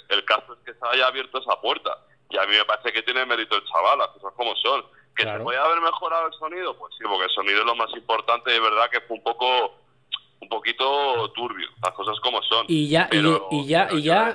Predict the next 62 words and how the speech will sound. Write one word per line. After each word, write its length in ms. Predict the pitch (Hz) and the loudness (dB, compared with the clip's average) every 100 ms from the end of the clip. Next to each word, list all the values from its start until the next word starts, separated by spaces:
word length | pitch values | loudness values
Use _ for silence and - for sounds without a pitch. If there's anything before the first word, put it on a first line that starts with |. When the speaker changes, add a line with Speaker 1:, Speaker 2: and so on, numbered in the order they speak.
| 190 | 0
Speaker 1:
yo 40 | 151 | 2
Speaker 2:
eh, 60 | 139 | 2
Speaker 1:
le 0 | 160 | 0
Speaker 2:
un 80 | |
Speaker 1:
doy 80 | 180 | 0
Speaker 2:
poco 140 | 175 196 | 4 6
Speaker 1:
todo 80 | |
el 40 | 208 | 6
Speaker 2:
aparte 240 | 202 196 | 4 4
de 60 | 185 | 2
Speaker 1:
mérito 260 | 196 196 254 | 2 0 -4
Speaker 2:
esto, 160 | 320 | -4
Speaker 1:
que 60 | - | -10
se 60 | - | -12
merece, 320 | 143 - - | -10 -12 -16
tío. 280 | - 147 98 - _ _ 160 | -12 -12 -12 -18 _ _ -6
Speaker 2:
un 80 | 156 | 2
poco 180 | 185 196 | 4 6
aparte 300 | 190 175 175 | 6 4 2
de 120 | 165 | 2
todo 240 | 165 151 | 4 4
esto, 480 | 156 156 220 240 - - _ _ _ | 2 0 -2 -4 -8 -20 _ _ _
tanto 240 | 127 135 131 | -2 -2 -2
si 140 | 135 | -2
lo 60 | 120 | 0
hubiera 180 | 123 175 | 0 0
hecho 160 | - | 0
yo 340 | 165 147 170 123 | 0 2 2 -2
como 200 | 123 123 | -6 -6
si 100 | 123 | -6
lo 80 | |
hubiera 180 | 123 147 | -2 -2
hecho 220 | 175 165 | 0 -2
tú, 380 | - 165 233 - | 0 0 0 -4
tenemos 340 | - - 135 185 | -2 0 0 0
de-, 200 | 196 - 139 131 120 | -2 -4 -8 -8 -6
igual 360 | 139 131 143 | -2 0 0
que 140 | 156 175 | 0 -2
tenemos 300 | 170 175 160 | -2 -2 -2
apoyo, 340 | 165 156 185 | -2 0 0
tenemos 300 | 202 123 135 | 0 -2 -2
detractores 480 | 160 160 147 156 170 | -2 0 -2 0 -2
que, 280 | 175 160 135 | 0 0 -2
que 80 | 123 | -2
nos 140 | 123 117 | -4 -4
van 160 | 123 | -4
a 20 | 143 | -4
decir 340 | 135 147 180 | -4 -4 -2
que, 320 | 165 127 123 - - - | -2 -2 -2 -8 -20 -4
"Ah, 160 | 165 180 | -4 -2
que 100 | 185 | -4
ha 60 | |
fallado, 680 | 156 160 156 160 156 160 160 | -4 -4 -2 0 0 0 0
que 120 | 160 | -2
esto, 260 | 156 160 156 | -2 -2 -2
que 100 | 156 | 0
lo 140 | 156 | 4
otro". 580 | 151 156 160 160 156 - | 4 4 2 -2 -6 -6
Eso, 220 | 135 - | -8 -6
eso 240 | 143 120 175 | -6 -2 -2
es 60 | |
normal. 500 | 165 113 151 220 135 | 0 0 -2 -2 -8